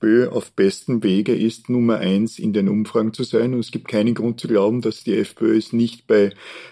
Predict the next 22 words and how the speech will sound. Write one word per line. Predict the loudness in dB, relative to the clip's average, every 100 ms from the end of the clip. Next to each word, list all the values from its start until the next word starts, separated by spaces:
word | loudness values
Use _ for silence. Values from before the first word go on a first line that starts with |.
| _
äh, | -2 0 0 -4 -6
kommenden | 0 0 2 2
Nationalratswahlen | 0 0 -2 0 0 0 -2 -4 -2 -2 -4 -14 _ _
auch | 6 6 6 -2 -10 _
wäre. | 0 2 4 4 2 2 -2 -14 -20 -20 _ _
Und | 0 0 0 -4 -6 0
das | 2 0 -4 -6
noch | 0 2 2 -4
bevor | -4 -2 -2 0 4 6 6 4 -6 _ _ _
die | 0
Wirtschaftskrise, | 2 2 -2 -4 2 2 2 0
die | 0 2
wohl | 4
auf | 4 2
uns | -4 -4
zukommt, | -8 -8 -4 -2 0
möglicherweise | 0 0 0 0 0 0 -2
auch | -4
die | -2 -4 -2
Krise | 0 0 0
am | -2
Arbeitsmarkt, | 0 0 -2 -2 -2 0 -2 -6